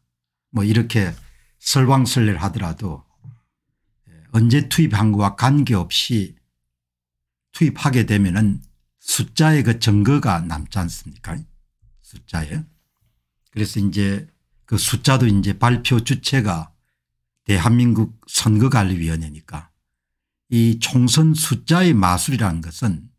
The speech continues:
뭐 이렇게 변명이나 해명 같은 것이 거의 불가능할 정도로 명확하고 명료한 그런 증거물이기 때문에 이 오늘도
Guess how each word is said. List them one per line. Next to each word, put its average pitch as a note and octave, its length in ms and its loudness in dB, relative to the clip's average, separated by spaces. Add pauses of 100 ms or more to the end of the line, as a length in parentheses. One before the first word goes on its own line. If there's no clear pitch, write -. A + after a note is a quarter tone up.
(840)
뭐 G2 160 -6
이렇게 G#2+ 260 -4 (220)
변명이나 G#2 880 2 (500)
해명 A#2 420 2
같은 G#2+ 320 -2
것이 E2+ 500 -12
거의 F2 240 -8
불가능할 C#3 560 2
정도로 D#2+ 560 -12 (840)
명확하고 A#2+ 580 2
명료한 A2 600 4
그런 F2 440 -6 (680)
증거물이기 F#2+ 600 0
때문에 D#2+ 580 -10 (560)
이 F#2+ 220 -6
오늘도 A2 760 0